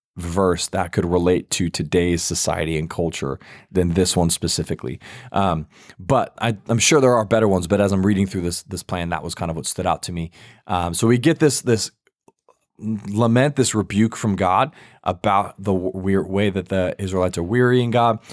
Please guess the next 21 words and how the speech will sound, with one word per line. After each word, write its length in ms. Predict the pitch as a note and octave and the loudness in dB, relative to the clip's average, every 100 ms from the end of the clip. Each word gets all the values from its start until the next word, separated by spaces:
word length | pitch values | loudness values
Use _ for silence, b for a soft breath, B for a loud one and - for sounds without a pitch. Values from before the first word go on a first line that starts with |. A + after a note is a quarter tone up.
| B | B
Chapter 340 | - C3+ B2+ A2+ | -4 -2 0 -2
three 260 | - C3 | 0 -2
continues 800 | B2 A2+ G2 - C3+ D3+ E3 C#3+ | 0 -2 -2 -2 0 2 2 2
this 180 | D#3 D3 | 0 0
judgment, 500 | D3+ C#3+ C#3+ D3 - B B B | 2 2 2 -2 -4 B B B
uh, 300 | A2 G2+ G2+ - | 0 2 0 0
and 240 | G#2+ G2 | 0 0
this, 240 | G2+ G2 - | -2 -4 -4
this 200 | G2 F#2 | -2 0
declaration 800 | A2+ - G2 F2+ F#2+ - A2+ A2 | 0 2 2 4 2 2 0 2
where 340 | F#2+ F#2 E2+ - - | 4 2 0 -6 -4
God, 220 | F#2+ G2+ | 0 0
in 80 | G2 | 2
essence, 300 | F#2+ G2+ G2 | 0 0 -4
through 120 | G2 | -2
Malachi, 300 | F#2 G2+ G2+ | 0 0 2
is 120 | F#2+ - | 0 0
saying, 180 | F#2 | -2
"Purify 460 | E2+ G2 G2+ - G2 | 0 0 2 2 0
yourselves." 480 | F2+ - - - - B B B B | 0 -2 -4 -6 -14 B B B B
Um, 420 | F#2+ F2+ E2 D#2+ | -2 0 0 -4